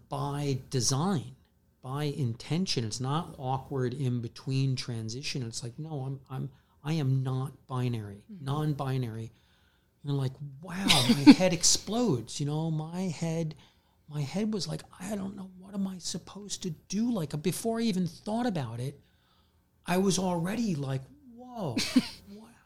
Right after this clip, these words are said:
Speaker 1: what, what the hell is going on here?"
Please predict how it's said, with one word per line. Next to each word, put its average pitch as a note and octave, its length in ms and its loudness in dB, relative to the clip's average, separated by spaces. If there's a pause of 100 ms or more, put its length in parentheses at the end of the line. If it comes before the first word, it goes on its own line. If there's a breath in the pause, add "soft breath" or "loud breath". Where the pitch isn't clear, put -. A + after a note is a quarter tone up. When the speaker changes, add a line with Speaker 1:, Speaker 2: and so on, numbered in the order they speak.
(340)
Speaker 1:
what, A#3+ 260 -18 (220)
what A#3 260 -20
the G#3+ 60 -20
hell G3+ 320 -20
is G3 80 -14
going G#3 260 -2
on B3 220 0
here?" C3+ 260 0